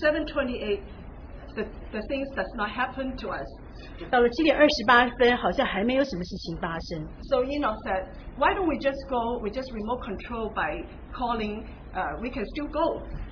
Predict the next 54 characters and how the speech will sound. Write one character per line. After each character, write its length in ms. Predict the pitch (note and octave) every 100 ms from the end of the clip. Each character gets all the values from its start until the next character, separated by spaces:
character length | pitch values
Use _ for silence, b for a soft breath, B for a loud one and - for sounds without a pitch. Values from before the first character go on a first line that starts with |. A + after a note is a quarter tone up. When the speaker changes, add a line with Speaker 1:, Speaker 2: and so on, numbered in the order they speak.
| -
Speaker 2:
那 100 | A#3+
以 180 | G#3+ G#3+
诺 200 | B3+ B3+
就 140 | B3
跟 120 | B3
我 80 | A#3+ F3+
说 180 | A#3+
，“我 80 | A#3
们 100 | F#3
不 80 | A#3+
如 160 | D4 B3
就 120 | C4+
去 260 | C4 E4 A#3
吧， 160 | F3+
我 80 | F3
们 80 | A3
就 80 | C#4
遥 200 | A#3 G3+
控 220 | A#3+ C#4+
他 160 | A#3 A#3
们， 220 | A3 F#3
就 100 | G#3
是 160 | A#3 A#3+ G3+
借 160 | D4 A#3+
着 280 | G#3 G3 F#3+ - G#3+
遥 160 | G3+
控 220 | A#3 D4
他 120 | A#3 A#3
们 140 | A3
来， 140 | G3+ G#3 - B B
呃， 100 | -
管 180 | G3 G#3+
理 120 | A3+
我 100 | G#3
们 100 | F3
这 80 | F#3
些 120 | G#3+
生 260 | G#3 A3 G3+
意。” 220 | G3+ E3+ - - B B -
Speaker 1:
So 120 | C4 A#3+
I 180 | A3 - -
told 180 | - C4+
him 200 | C4 A3+
I 140 | F#3+
don't 160 | G#3 A#3
have 140 | G#3+ -
peace 260 | - A3+ G3+ -
because 300 | G3+ G#3+ F#3+ -
I 100 | G3+
don't 160 | A3
want 140 | G#3 A3
to 100 | E3+ - -
jump 240 | - G3
ahead. 360 | - - - -